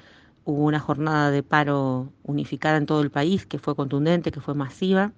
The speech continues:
Nuestra federación, particularmente Conado Histórica, convoca también a paro los días, eh, trece y catorce de agosto. Y el plan de lucha continúa la semana que viene, con paro los días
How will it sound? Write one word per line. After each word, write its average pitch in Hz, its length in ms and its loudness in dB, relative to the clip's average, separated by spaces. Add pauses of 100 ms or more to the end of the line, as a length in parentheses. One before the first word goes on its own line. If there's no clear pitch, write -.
(600)
Nuestra 202 440 0
federación, 170 580 -2
particularmente 160 840 0
Conado 151 360 0
Histórica, 180 680 0 (300)
convoca 151 340 0
también 151 540 0
a 143 100 -4
paro 151 300 2
los 139 140 -4
días, 147 500 0
eh, 135 260 -2
trece 175 760 0
y 135 240 -6
catorce 156 500 -2
de 143 60 -2
agosto. 175 480 -2 (840)
Y 151 600 2
el 151 160 -4
plan 165 180 2
de 175 80 4
lucha 175 240 2
continúa 160 540 -2
la 156 100 -4
semana 156 340 -6
que 147 140 -8
viene, 190 560 0
con 139 220 -4
paro 165 340 4
los 147 140 0
días 151 420 0